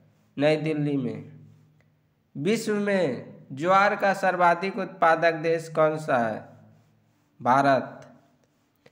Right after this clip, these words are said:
किसने पाटलिपुत्र को पालीब्रोथा कहा? मेगास्थनीज ने। आशा योजना किनसे संबंधित है? सामाजिक स्वास्थ्य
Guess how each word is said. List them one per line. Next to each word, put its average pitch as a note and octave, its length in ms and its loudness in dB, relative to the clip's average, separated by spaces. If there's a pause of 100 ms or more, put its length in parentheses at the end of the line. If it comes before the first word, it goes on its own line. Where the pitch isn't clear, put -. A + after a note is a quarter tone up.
(360)
किसने A3 680 -2 (280)
पाटलिपुत्र G3 880 0
को E3+ 360 0 (1200)
पालीब्रोथा F3+ 1080 2
कहा? B2+ 500 0 (380)
मेगास्थनीज D3 920 0
ने। A2 240 -8 (1120)
आशा F3 420 4
योजना F3+ 560 0 (340)
किनसे F3+ 380 -4
संबंधित E3 680 -2
है? A#2 360 -2 (640)
सामाजिक E3 640 2
स्वास्थ्य E3+ 540 0